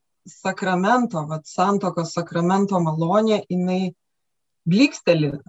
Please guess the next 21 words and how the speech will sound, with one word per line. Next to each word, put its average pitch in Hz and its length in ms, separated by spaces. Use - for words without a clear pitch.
kartas 214 420
nuo 196 160
karto 208 440
ir, 175 260
e, 175 340
sutuoktiniai 220 720
turi 233 220
būt 202 240
budrūs, 202 540
kad 185 200
tą 220 400
blyksnį 214 480
pagautų. 170 640
Čia, 247 300
na, 220 220
gali 220 300
būti 208 580
įvairiausios 214 800
situacijos, - 840
pačios 233 380
netikėčiausios, 202 1000